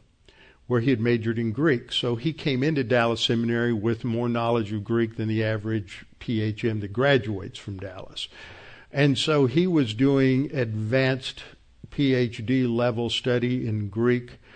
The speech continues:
while the rest of us were just trying to figure out the alphabet and how it worked. So that meant that there, at, at that time, he had already started to specialize for his master's thesis and later his dissertation. I can't remember which one was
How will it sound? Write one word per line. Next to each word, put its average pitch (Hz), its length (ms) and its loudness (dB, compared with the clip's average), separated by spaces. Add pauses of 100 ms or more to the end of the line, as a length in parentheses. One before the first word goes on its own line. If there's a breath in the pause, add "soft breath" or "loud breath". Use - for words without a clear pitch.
(200 loud breath)
while 117 160 0
the 113 80 -4
rest 120 340 0
of 107 80 -2
us 113 240 -2
were 113 80 -2
just 110 240 -4
trying 113 340 -2
to 107 200 -4
figure 104 420 -4
out 101 200 -8
the 107 140 -6
alphabet 110 600 -2
and 110 160 -8
how 101 200 -8
it 113 100 -14
worked. 127 480 -2 (560 loud breath)
So 208 280 2
that 151 280 0
meant 127 380 0
that 120 320 0
there, 127 220 2 (180)
at, 147 260 -4
at 135 200 -2
that 165 200 0
time, 127 260 -2
he 131 100 2
had 127 100 0
already 139 360 0
started 127 420 0
to 113 100 -4
specialize 123 880 -2
for 113 280 -2
his 113 540 0 (240)
master's 120 580 0
thesis 120 520 -2
and 104 220 -6 (120)
later 120 260 0
his 104 120 -4
dissertation. 120 720 -2
I 117 60 -4
can't 123 200 -4
remember 110 280 -4
which 113 260 -4
one 110 180 -6
was - 120 -12